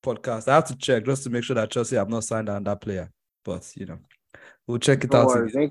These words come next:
Speaker 2: incoming. It's incoming. <laughs>
Speaker 1: Is it coming? Okay. 'Cause it looks like they are about to sign one today. It's like they are signing one on a daily basis now. Every week, a new signing. Just giving the fans what they want. Like a football manager game.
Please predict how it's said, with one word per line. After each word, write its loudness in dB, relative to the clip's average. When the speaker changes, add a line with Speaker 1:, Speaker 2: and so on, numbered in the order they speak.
Speaker 2:
incoming. 2
It's -4
incoming. 6
<laughs> -
Speaker 1:
Is 6
it 4
coming? 4
Okay. -4
'Cause 0
it -2
looks 2
like 6
they 2
are 2
about 4
to -14
sign 0
one -6
today. -8
It's -4
like 4
they 6
are 4
signing 6
one 4
on 0
a -4
daily 2
basis -4
now. -8
Every 4
week, 2
a -2
new -6
signing. -6
Just 4
giving 0
the -6
fans -4
what -8
they -12
want. -14
Like 0
a 2
football 2
manager 0
game. -8